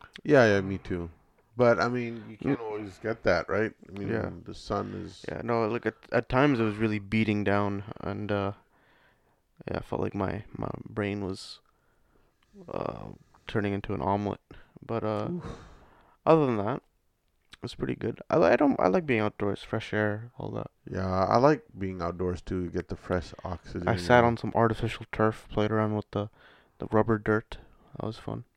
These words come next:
Speaker 1: Oh, yeah?
Speaker 2: Mm.
Speaker 1: Um,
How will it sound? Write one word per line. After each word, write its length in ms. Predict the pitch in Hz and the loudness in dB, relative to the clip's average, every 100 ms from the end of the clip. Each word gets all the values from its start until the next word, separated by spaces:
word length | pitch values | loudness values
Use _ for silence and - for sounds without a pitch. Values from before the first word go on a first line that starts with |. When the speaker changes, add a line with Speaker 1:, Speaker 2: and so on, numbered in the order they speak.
| _ | _
Speaker 1:
Oh, 160 | - 110 | -2 0
yeah? 240 | 104 101 113 _ _ _ _ - | 0 -2 -6 _ _ _ _ -12
Speaker 2:
Mm. 220 | 117 123 123 _ _ _ - - _ _ - | -10 -12 -16 _ _ _ -20 -20 _ _ -4
Speaker 1:
Um, 840 | 98 92 92 90 85 85 90 | -2 0 -2 -4 -8 -14 -16